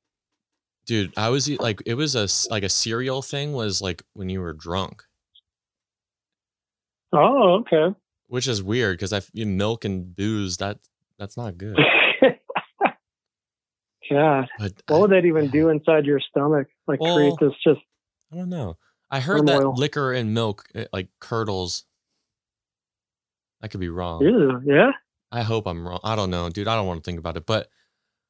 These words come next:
Speaker 1: yeah, it was,
Speaker 2: Yeah.
Speaker 1: like, Honey Nut Cheerios or something like that. I don't know. Like, don't get me wrong.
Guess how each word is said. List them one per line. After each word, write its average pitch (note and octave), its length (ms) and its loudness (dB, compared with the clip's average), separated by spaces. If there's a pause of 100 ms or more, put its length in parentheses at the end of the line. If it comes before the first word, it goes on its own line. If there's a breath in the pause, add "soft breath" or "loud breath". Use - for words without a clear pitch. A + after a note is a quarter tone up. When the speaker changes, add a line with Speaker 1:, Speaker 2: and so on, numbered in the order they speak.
(260)
Speaker 1:
yeah, A2+ 240 0
it A2 40 2
was, B2+ 120 2
Speaker 2:
Yeah. C#3+ 180 4
Speaker 1:
like, B2 80 -4 (100)
Honey A2+ 260 -4
Nut G#2+ 240 -4
Cheerios G#2 580 -4
or G#2 40 -6
something G#2 340 -8
like G#2 220 -10
that. G#2+ 280 -4
I D3+ 80 -4
don't G#3 120 0
know. F3 240 2
Like, G2+ 220 -2 (320)
don't F3 140 -4
get G3 100 0
me D3 80 -2
wrong. A#2 520 -2